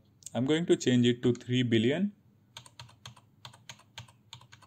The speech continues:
Okay, so when average value of query A for one minute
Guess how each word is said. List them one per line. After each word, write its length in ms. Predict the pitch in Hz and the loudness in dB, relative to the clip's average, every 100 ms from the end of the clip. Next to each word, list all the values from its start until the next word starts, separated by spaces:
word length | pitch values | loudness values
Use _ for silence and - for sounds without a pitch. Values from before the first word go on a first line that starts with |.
| _ - - _ _ _ _ _ _ _ _ - | _ -20 -20 _ _ _ _ _ _ _ _ -12
Okay, 220 | 117 123 | -2 4
so 200 | 123 139 | 4 4
when 220 | 147 139 139 | 2 0 2
average 420 | 165 196 208 - | 6 6 4 2
value 400 | 143 139 143 143 | 4 4 4 2
of 260 | 131 127 127 | 2 2 2
query 420 | - 127 131 135 - | 2 4 4 0 2
A 220 | 123 123 | 2 2
for 200 | 123 131 | 2 0
one 220 | 143 156 | 2 0
minute 320 | 151 131 127 | 0 -2 -4